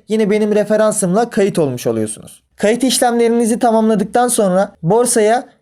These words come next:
dilediğiniz miktarda bakiye yatırabilirsiniz arkadaşlar. Önemli olan spot piyasasında iki yüz dolarlık işlem hacmine ulaşmanız gerekiyor.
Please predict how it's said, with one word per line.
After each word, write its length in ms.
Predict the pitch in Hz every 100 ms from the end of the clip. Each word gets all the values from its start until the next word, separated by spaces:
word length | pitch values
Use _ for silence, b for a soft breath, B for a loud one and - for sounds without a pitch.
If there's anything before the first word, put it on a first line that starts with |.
| -
dilediğiniz 460 | 202 214 233 247
miktarda 520 | 196 185 180 170 175 180
bakiye 300 | 180 226 214
yatırabilirsiniz 760 | 190 202 185 202 180 165 143
arkadaşlar. 640 | 139 139 135 135 214 254 254
Önemli 380 | 196 202 220 247
olan 320 | 226 214 233
spot 540 | - - - 247 254 -
piyasasında 580 | 214 208 185 190 202
iki 320 | 214 190 185 254
yüz 140 | 190
dolarlık 460 | 202 185 185 233 202
işlem 300 | - 226 208
hacmine 320 | 175 180 220
ulaşmanız 540 | 185 180 190 185 180
gerekiyor. 500 | 151 127 117 139 180